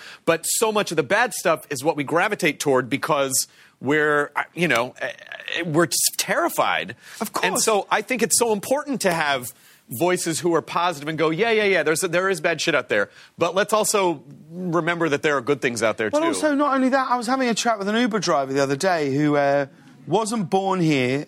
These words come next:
Speaker 2: and, uh, wasn't raised here, and he was talking, understandably, about, uh, some fears that he felt right now, being in America. He's got two young children here. He'd lived here for, uh, fourteen years, he said, and for the first time he felt like maybe he didn't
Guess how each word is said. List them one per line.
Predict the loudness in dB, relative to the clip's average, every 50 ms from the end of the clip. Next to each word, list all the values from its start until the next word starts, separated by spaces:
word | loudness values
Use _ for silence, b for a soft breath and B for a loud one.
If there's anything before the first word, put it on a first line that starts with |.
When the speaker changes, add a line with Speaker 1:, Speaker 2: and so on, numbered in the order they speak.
| -10 -4
Speaker 2:
and, | 0 0 2 2 0 0 0
uh, | 0 0 0
wasn't | 0 0 0 2 2
raised | 0 0 0 -2 0
here, | 0 0
and | 2 0
he | 0
was | 0 -2 -2
talking, | -2 0 0 0 0 0 0 0 0 2 0
understandably, | 0 0 0 -2 -4 -2 0 0 0 2 0 0 0 2 2 2 2 -2 B B B B B B
about, | -2 0 0 0 -2 -2 -2 -4 -6 -6 -2
uh, | 0 0 2 2 0 0 -2 -4
some | -6 -4 -4 -2 -2 -2 -2
fears | -2 0 0 2 2 2 0 0 2
that | 2 2
he | 2 2 0
felt | 0 0 -2 -2 -2 -6 -14 _ _ _ _ _ _ _ _ _ _ _ _ _ _ _
right | -2 -2 -2 -2 0
now, | 0 0 2 2 0 -4 -8 -4
being | -2 0 2
in | 2 2
America. | 2 2 0 0 0 -2 -4
He's | -4 -4 -8 B B B B B B
got | -8 -6 -6
two | 0 0 2
young | 2 2 2 0 -2
children | -2 0 0 0 2 0 0
here. | 0 0 0 0 -2
He'd | -2 0
lived | 0 -2 -2 0
here | 0 2 2 2 0 -2 B B B B B B B
for, | _ -2 -2 0 2 2
uh, | 2 2 2 2 0 0 -2
fourteen | -8 -2 0 0 0 2 0 -2 -2 0 0 0
years, | 2 2 0 0 0
he | -2 -6
said, | -4 -2 -2 -2 -2 -2
and | -4 -6 -4
for | -2 -2
the | -2
first | 0 0 0 0 0 -2 -2
time | -2 0 0 0 0 -2
he | -6 -6
felt | 0 0 0 0 2
like | 0 0 0 2
maybe | 0 2 2 2 2 2 2
he | 2
didn't | 2 0 0 0 -2 -4 -6